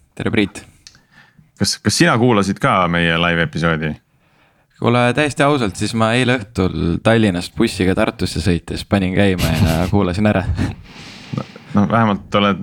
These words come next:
Speaker 2: nagu järje peal, et, äh, järgmine pole veel ju välja tulnud, eks ole. <laughs> Sul
Speaker 1: No,
Speaker 2: on isegi enne
Speaker 1: ikka
Speaker 2: salvestamist
Speaker 1: üritasin
Speaker 2: kuulatud.
Speaker 1: siin. Jah,
Speaker 2: Aga
Speaker 1: mõtlesin, et, äh,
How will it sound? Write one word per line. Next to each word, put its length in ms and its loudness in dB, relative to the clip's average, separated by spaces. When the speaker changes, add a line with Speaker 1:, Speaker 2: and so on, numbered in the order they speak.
Speaker 2:
nagu 260 2
järje 360 2
peal, 320 -2
et, 180 -18
äh, 220 2
järgmine 380 2
pole 180 2
veel 160 2
ju 60 0
välja 280 2
tulnud, 360 2
eks 200 -6
ole. 120 -2
<laughs> 800 0
Sul 880 -10
Speaker 1:
No, 140 4
Speaker 2:
on 80 2
isegi 240 2
enne 160 2
Speaker 1:
ikka 80 -2
Speaker 2:
salvestamist 340 2
Speaker 1:
üritasin 240 0
Speaker 2:
kuulatud. 300 2
Speaker 1:
siin. 240 -4
Jah, 320 2
Speaker 2:
Aga 160 4
Speaker 1:
mõtlesin, 320 2
et, 160 -6
äh, 80 2